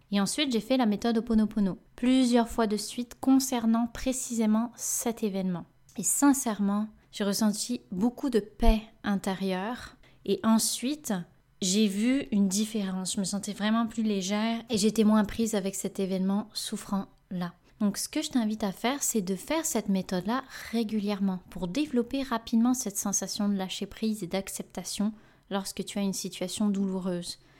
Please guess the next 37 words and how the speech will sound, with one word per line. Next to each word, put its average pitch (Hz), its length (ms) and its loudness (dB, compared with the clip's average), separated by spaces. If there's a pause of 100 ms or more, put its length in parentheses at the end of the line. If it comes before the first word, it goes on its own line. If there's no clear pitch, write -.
(340)
Puis - 300 -6
même 247 320 6
si - 160 -2
c'est - 380 -2 (140)
une 190 120 0
situation 196 600 -2
du 202 140 0
passé, 269 540 -6 (680)
que 190 60 -6
tu - 120 -8
penses 202 220 -2
plus 214 160 -4
trop, 320 240 -2
mais 285 80 6
que - 60 -4
tu - 120 -6
vois 233 140 0
que - 60 -12
t'as 208 260 -2
encore 220 320 -2
de 254 60 0
la 214 100 2
difficulté, 190 600 -6
que - 80 -20
des 196 100 -2
fois 220 160 -4
t'y - 160 -12
penses 196 280 -4
encore, 240 460 -4 (360)
ben 202 100 0
tu - 140 -10
peux 302 100 -4
le 294 80 -2
faire, 285 260 -4
la 214 80 0
méthode 180 360 -4
Ho'oponopono. 175 580 -6